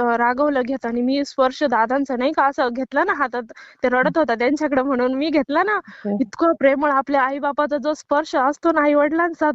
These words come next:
Speaker 1: तो
Speaker 2: हा.
Speaker 1: स्पर्श दादांच्या, आ, याच्यामध्ये होता. इतकं नम्रता ताई मला इतकं म्हटलं, "खरंच," म्हटलं, "दादा तुम्ही कोण आहे? आज बघितलं," म्हटलं.
Speaker 2: <laughs>
Speaker 1: त्यांना म्हटलं, "दोन, एकच मिनिटासाठी चला," म्हटलं, "नाही तर दोनच मिनिटासाठी माझ्या घरी चला," म्हटलं, "दादा तुमचं मी स्वागत नाही करू शकत," नाही का,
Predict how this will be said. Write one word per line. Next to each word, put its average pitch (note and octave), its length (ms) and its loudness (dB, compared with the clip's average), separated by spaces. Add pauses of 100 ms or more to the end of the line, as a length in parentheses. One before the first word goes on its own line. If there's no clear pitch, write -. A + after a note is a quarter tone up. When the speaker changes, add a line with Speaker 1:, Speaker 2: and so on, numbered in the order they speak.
Speaker 1:
तो D4 180 2
Speaker 2:
हा. D#4 40 2
Speaker 1:
स्पर्श C#4 340 0
दादांच्या, B3 760 2 (380)
आ, - 80 0
याच्यामध्ये C4 500 0
होता. C4+ 320 2
इतकं B3+ 360 0
नम्रता B3+ 500 0
ताई C4 140 0
मला B3+ 220 0
इतकं C#4 360 0
म्हटलं, C4+ 340 -4
"खरंच," D4 300 0
म्हटलं, D#4+ 280 -4
"दादा C#4+ 300 2
तुम्ही F4+ 240 -6
कोण D#4+ 260 0
आहे? D#4+ 100 2
आज C4 220 0
बघितलं," D#4+ 560 0
म्हटलं. F4 260 0 (100)
Speaker 2:
<laughs> C#4+ 1120 0 (800)
Speaker 1:
त्यांना D4+ 240 2
म्हटलं, C4 320 -4
"दोन, D4+ 200 2
एकच C#4 340 0
मिनिटासाठी F#4+ 500 0
चला," B3+ 260 -2
म्हटलं, B3+ 280 -4
"नाही D4+ 180 -2
तर D#4 60 -4
दोनच D4+ 320 0
मिनिटासाठी E4 440 -2
माझ्या C4 240 -4
घरी A#3+ 260 -4
चला," C4+ 280 0
म्हटलं, B3+ 280 -6
"दादा A#3+ 240 0
तुमचं D4+ 280 -4
मी C#4 120 -2
स्वागत A#3 400 -2
नाही C#4+ 180 -2
करू D4 200 0
शकत," B3 300 -4
नाही F4 160 0
का, C#4+ 120 0